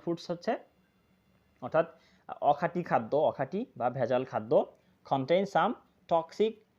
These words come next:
pesticide, কিছু বিষাক্ত পেস্টিসাইড, আহ, এর মধ্যে থাকে। কোথায়? non organic food। দেখেন আবার বলি, non, non organic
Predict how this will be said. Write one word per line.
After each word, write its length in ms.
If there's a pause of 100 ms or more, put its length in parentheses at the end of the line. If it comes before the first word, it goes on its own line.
(140)
pesticide, 560 (600)
কিছু 180
বিষাক্ত 600 (240)
পেস্টিসাইড, 540
আহ, 640 (300)
এর 120
মধ্যে 160
থাকে। 300 (260)
কোথায়? 220
non 100
organic 380
food। 120 (640)
দেখেন 200
আবার 120
বলি, 160
non, 200
non 360
organic 320